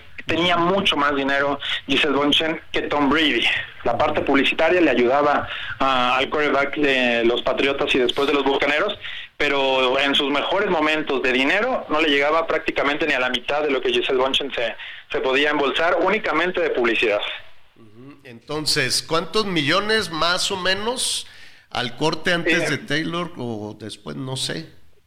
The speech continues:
Speaker 1: Debe
Speaker 2: ¿Qué
Speaker 1: estar
Speaker 2: hace?
Speaker 1: en los doscientos millones de, de dólares de lo que ha ido generando en los once años de carrera, incluyendo la
Speaker 2: En once.
Speaker 1: publicidad.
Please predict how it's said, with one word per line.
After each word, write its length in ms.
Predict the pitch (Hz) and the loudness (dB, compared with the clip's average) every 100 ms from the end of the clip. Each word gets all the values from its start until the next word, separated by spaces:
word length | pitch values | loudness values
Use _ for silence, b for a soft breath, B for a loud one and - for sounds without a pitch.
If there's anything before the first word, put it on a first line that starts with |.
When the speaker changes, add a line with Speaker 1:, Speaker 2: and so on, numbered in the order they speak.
| - - - _ | -20 -20 -20 _
Speaker 1:
Debe 220 | 202 233 | 2 4
Speaker 2:
¿Qué 60 | 208 | 4
Speaker 1:
estar 180 | 220 226 | 4 4
Speaker 2:
hace? 220 | 208 190 | 4 2
Speaker 1:
en 80 | 165 | 2
los 160 | 151 | 2
doscientos 600 | 143 151 - 185 185 180 143 | 2 2 0 0 -2 0 0
millones 380 | 139 147 143 | 2 0 0
de, 220 | 131 123 120 | -2 -2 -2
de 120 | 123 | 0
dólares 380 | 127 139 131 120 | 2 2 2 2
de 60 | |
lo 140 | 120 113 | 2 2
que 80 | 131 | 2
ha 80 | |
ido 260 | 131 131 127 | 2 2 0
generando 460 | 127 123 120 127 123 | 0 0 0 0 0
en 60 | |
los 160 | 113 110 | 0 0
once 200 | 127 143 | 0 2
años 180 | 131 127 | 2 2
de 100 | 123 | 2
carrera, 260 | 123 147 | 0 2
incluyendo 380 | 165 151 131 139 | 2 2 0 0
la 80 | 120 | 0
Speaker 2:
En 80 | 113 | 0
once. 140 | 110 | -2
Speaker 1:
publicidad. 300 | 104 104 98 | 0 -2 -2